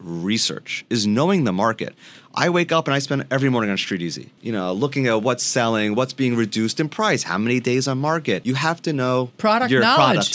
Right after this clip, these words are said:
Speaker 1: product. You have to know your comps. You have to be an encyclopedia because there is so much transparency. Your clients know more than you now.
Speaker 2: Mm-hmm.
Speaker 1: You know, when it always started in the business twenty, thirty years ago, you look at the New York Times, you didn't know what something sold for.
Speaker 2: Mm-hmm.
Speaker 1: There's, you know, now you know everything.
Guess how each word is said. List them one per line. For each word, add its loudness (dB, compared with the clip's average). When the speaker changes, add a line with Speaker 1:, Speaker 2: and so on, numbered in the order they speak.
Speaker 1:
product. -16
You 0
have 2
to -2
know 0
your 2
comps. -2
You 2
have -2
to 0
be 0
an -2
encyclopedia 0
because -2
there 2
is 0
so 2
much 0
transparency. -2
Your 0
clients -2
know 2
more 2
than 0
you 0
now. -4
Speaker 2:
Mm-hmm. -4
Speaker 1:
You -4
know, 4
when 2
it 2
always 2
started 0
in 0
the 2
business 0
twenty, -2
thirty 0
years 0
ago, 0
you 2
look -2
at 0
the 0
New 0
York 0
Times, 0
you -2
didn't 2
know 4
what 0
something 0
sold 0
for. 0
Speaker 2:
Mm-hmm. 0
Speaker 1:
There's, -2
you -6
know, 0
now 2
you 2
know 2
everything. -2